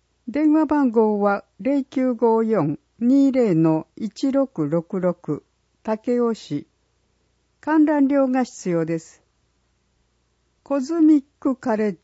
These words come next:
ジ。大型熱気球を飛ばそう。十一月三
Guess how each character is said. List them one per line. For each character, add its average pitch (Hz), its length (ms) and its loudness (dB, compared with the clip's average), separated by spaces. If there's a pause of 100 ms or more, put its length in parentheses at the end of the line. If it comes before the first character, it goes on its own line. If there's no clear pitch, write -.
ジ。 147 240 -8 (840)
大 302 320 -2
型 285 500 -2
熱 226 360 -4 (120)
気 - 140 -20
球 240 160 4
を 170 400 0
飛 175 180 -8
ば 170 100 -4
そ 147 460 -6
う。 - 80 -20 (760)
十 285 260 0
一 294 220 -2
月 262 320 -2
三 226 200 2